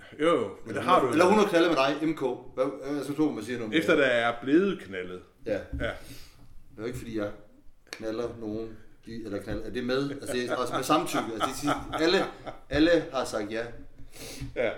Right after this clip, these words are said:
Speaker 2: Øh.
Speaker 1: Nej, jeg tror, det, det er da klart, at man kan ikke være lykkelig hele tiden. Det er
Speaker 2: Ja, men, men, men jeg synes, det, jeg tror, tror, i mange år, altså, kunne, kunne min lykke godt være båret op, og det, og det kender jeg mange mennesker, der har,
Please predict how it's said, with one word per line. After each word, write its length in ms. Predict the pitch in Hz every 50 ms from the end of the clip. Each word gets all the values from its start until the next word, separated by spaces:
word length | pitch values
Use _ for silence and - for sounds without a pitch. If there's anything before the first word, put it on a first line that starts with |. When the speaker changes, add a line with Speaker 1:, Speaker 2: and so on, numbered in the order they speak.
| - - - - - - - - - - - - - - - - - - - - - - - - - - - - - - - - _ -
Speaker 2:
Øh. 240 | 101 101 98 95 92
Speaker 1:
Nej, 200 | 95 95 - 135
jeg 80 | 127
tror, 80 | 135 143
det, 320 | 135 120 120 120 113 101 -
det 80 | 107
er 40 | 104
da 100 | 104 98 -
klart, 280 | 104 104 101 101 98
at 80 | 95 90 98 -
man 100 | 92 87
kan 80 | - 98
ikke 120 | 92 92 -
være 100 | 98 90
lykkelig 240 | 95 95 - 90 82
hele 160 | 92 95 95
tiden. 240 | - - 95 87 - - _ _ _ _ - - - - - -
Det 200 | 92 92 92 90
er 80 | 90 90 - - _ _ - _ _ _ _ _ _ _ _ _ _ _ _ _ _ - _ _ _ _ _ _ -
Speaker 2:
Ja, 60 | 110
men, 260 | 117 117 110 104 - -
men, 260 | 117 117 117 120 113
men 140 | 113 107 104
jeg 80 | 104
synes, 300 | - - 180 190 - -
det, 280 | - 135 127 120 113 - -
jeg 120 | 123 120 117
tror, 120 | 135 135
tror, 140 | 127 - 127
i 40 | 117
mange 300 | 117 120 143 202 220 202
år, 220 | 165 127 117 -
altså, 180 | 113 101 - 117
kunne, 320 | 104 - - - 120 139 - - - - - - - - - - - - - - _ - - - -
kunne 200 | - - 117 110 113
min 160 | 113 107 110
lykke 240 | 139 170 190 156 104
godt 240 | 117 131 127 123
være 220 | 120 110 104 101 98 - - - - - - -
båret 240 | 104 98 98 101 113
op, 120 | 127 135
og 60 | 123
det, 120 | 107 104 98
og 80 | 98
det 80 | 101 101
kender 180 | - 127 135 113
jeg 80 | 101
mange 160 | - - 196
mennesker, 240 | 202 190 - - 151
der 60 | 139
har, 280 | 139 135 107 - - -